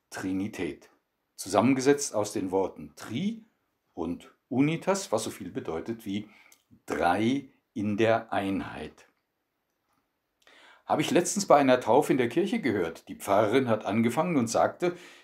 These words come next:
„Im Namen des Vaters, des Sohnes und des Heiligen Geistes.“ Gut aufgepasst. Wir beginnen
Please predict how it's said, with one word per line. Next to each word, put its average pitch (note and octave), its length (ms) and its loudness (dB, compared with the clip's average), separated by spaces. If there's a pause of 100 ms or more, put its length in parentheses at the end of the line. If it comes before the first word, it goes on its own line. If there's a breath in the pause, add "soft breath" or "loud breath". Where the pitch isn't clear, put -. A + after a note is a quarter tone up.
(100)
„Im C3+ 180 0
Namen B2+ 300 6
des G#2+ 180 -2
Vaters, C3+ 500 0
des - 120 -8
Sohnes B2 400 0
und C3 140 -4
des C3 160 -6
Heiligen A#2 380 2
Geistes.“ - 720 -4 (1080)
Gut D4+ 160 4
aufgepasst. - 760 0 (1200)
Wir G2+ 140 -4
beginnen G2+ 600 -2